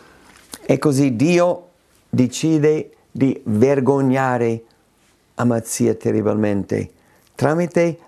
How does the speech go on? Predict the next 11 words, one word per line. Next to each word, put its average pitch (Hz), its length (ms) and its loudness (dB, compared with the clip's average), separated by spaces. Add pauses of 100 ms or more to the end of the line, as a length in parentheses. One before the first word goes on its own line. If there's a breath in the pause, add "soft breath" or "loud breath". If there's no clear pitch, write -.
(120 soft breath)
le 120 200 0
mani 143 400 0
di 123 260 0
Joas, 151 680 -2
re 127 340 0
di 123 120 -2
Israele. 107 520 0
Leggo 147 400 0 (380 loud breath)
diciassette 143 920 -2
a 131 180 0
diciannove. 113 720 -6